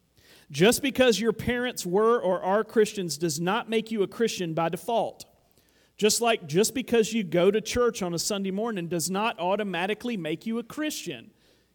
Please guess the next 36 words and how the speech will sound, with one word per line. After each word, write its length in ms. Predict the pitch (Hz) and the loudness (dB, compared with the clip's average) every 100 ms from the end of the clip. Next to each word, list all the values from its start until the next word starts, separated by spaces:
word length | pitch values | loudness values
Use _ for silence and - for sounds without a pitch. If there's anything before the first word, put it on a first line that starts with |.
| - | -2
You 60 | |
know, 80 | 185 | 2
you 160 | 196 196 | 2 2
may 140 | 208 | 2
have 140 | 202 | 0
heard 220 | 196 214 180 | 0 -2 0
just 200 | 190 190 | 0 -2
because 360 | 220 202 196 | -2 0 0
you 140 | 208 202 | 0 -4
go 460 | 156 175 190 202 202 - _ - | -2 2 2 0 -4 -20 _ -4
to 420 | 202 196 196 - | 2 4 2 0
McDonald's 680 | 165 185 165 196 208 175 156 | -2 -2 -2 -2 -2 -2 0
doesn't 320 | 190 196 202 | 0 0 0
automatic-, 580 | 170 180 180 190 180 180 | -2 -2 0 -4 -6 -6
automatically 680 | 185 202 196 196 202 202 175 | -2 0 0 -2 -4 -2 -2
make 240 | 175 180 | -2 -2
you 140 | 196 170 | 0 0
a 60 | |
Big 260 | 160 170 165 | 0 -2 -4
Mac. 480 | 185 196 123 - - _ _ _ _ | -4 -4 -6 -14 -20 _ _ _ _
Just 260 | - 190 190 | -2 0 2
because 340 | 233 - 214 | 0 2 2
you 80 | 208 | 2
go 160 | 190 202 | -2 0
to 120 | 196 | 0
church 320 | - 220 208 | -2 -4 -2
on 100 | 196 | -4
a 60 | 175 | -4
Sunday 320 | - 208 180 | -4 -4 -4
morning 340 | 175 220 185 | -4 -4 -4
doesn't 300 | 170 190 214 - | -2 -2 -2 -4
automatically 640 | 190 202 180 196 202 180 | -4 -2 -4 -4 -4 -6
make 300 | 170 170 165 | -4 -4 -4
you 100 | 180 | -4
a 60 | 185 | -4
Christian. 720 | - 277 294 - 147 107 | -6 -8 -6 -6 -10 -14